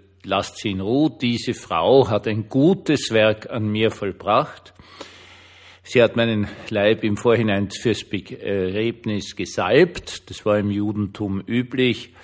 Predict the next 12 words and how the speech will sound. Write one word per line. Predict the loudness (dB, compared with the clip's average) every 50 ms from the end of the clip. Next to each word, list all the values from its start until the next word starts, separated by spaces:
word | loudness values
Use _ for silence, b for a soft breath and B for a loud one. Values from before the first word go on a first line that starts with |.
| B B B B B B B B B B B B B B B B _ _ _ _ _ _ _ _ _ _ _ B B B B B B B B B B B B B B B B
"Ihr, | -2 2 4 6
äh, | 6 6 4 2 0 -2 -6 -6 -4 -4 -4 -2 -2 -2 -4 -4
soll | -2 -2 -2 -2
gedacht | -2 -2 -2 -2 -2 -2 -4 -6 -8 -4
werden, | 0 2 2 2 2 0 -2 -2 0
wo | 0 0 0
auch | 0 -2 -4 -8 -12
immer | -12 -10 -6 -2 0 0 0 0
dieses | -2 -4 -6 -8 -6 -6 -8 -8 -10 -10 -10
Evangelium | -8 -6 -4 -4 -4 -6 -6 -8 -10 -8 -8 -8 -8 -6 -6
gepredigt | -6 -6 -6 -6 -2 0 0 0 0 -2 -6 -10 -14 -20 -18
wird." | -18 -18 -18 -18 -20 -20 -20